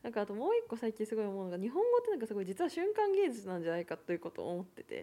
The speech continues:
Speaker 2: え。
Speaker 1: さっきの話とちょっとつながるんだ。その音の話とかと結構つながるんだけど、なんか日本語って、まあ、練って練って練ってポンって出すこともあるし、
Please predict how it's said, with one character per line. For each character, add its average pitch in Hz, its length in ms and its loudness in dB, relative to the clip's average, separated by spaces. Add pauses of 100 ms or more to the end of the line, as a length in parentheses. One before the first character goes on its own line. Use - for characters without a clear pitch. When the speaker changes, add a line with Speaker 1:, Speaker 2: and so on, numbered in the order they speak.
Speaker 2:
え。 202 40 -14
Speaker 1:
さ 269 60 -6
っ 220 40 -4
き - 80 -8
の 202 100 0
話 196 100 -4
と 180 80 -8
ち - 80 -12
ょ 196 40 -8
っ - 20 -10
と - 100 -20
つ - 80 -20
な 165 100 -8
が 165 120 -6
る 175 80 -10
ん 185 60 -16
だ。 190 60 -18
そ 202 120 -12
の 190 100 -10
音 254 200 -6
の 370 100 -4
話 330 260 -8
と 208 80 -12
か 190 80 -12
と - 80 -20
結 180 180 -12
構 190 60 -20
つ - 100 -18
な 185 100 -12
が 185 120 -10
る 180 80 -10
ん 185 60 -14
だ - 120 -20
け 220 80 -16
ど、 196 80 -12 (600)
な 370 100 0
ん 330 60 0
か 226 100 -4
日 226 120 -2
本 370 120 0
語 539 60 0 (300)
っ - 40 -14
て、 262 240 -2
ま 226 80 -4
あ、 - 20 -2
練 220 420 -2
っ 523 40 0
て - 180 -6
練 277 120 -4
っ - 20 -10
て 254 120 -6
練 262 80 -4
っ - 20 -6
て 240 80 -6
ポ 320 180 -4
ン 294 40 -4
っ - 20 -8
て 196 60 -8
出 208 120 -6
す - 100 -18
こ 175 100 -10
と 185 120 -10
も 180 360 -8 (340)
あ 240 100 -2
る 208 100 -2
し、 220 460 -4